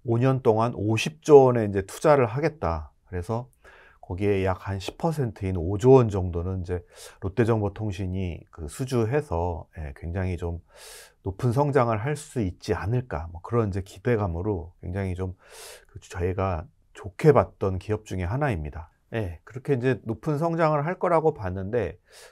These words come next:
지난 한 삼, 사 년간의 이제 성적표를 보면 그룹 에스아이를 하고 있는 삼성 에스디에스, 현대오토에보, 하나시스템, 신세계 아이엔씨보다 그 성장률이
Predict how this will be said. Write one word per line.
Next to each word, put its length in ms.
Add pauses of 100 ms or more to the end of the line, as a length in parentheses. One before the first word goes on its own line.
지난 360
한 300
삼, 240
사 160
년간의 680
이제 120
성적표를 720
보면 500 (100)
그룹 300
에스아이를 720
하고 300
있는 240
삼성 340
에스디에스, 600
현대오토에보, 1040 (280)
하나시스템, 760
신세계 480
아이엔씨보다 920 (720)
그 100
성장률이 880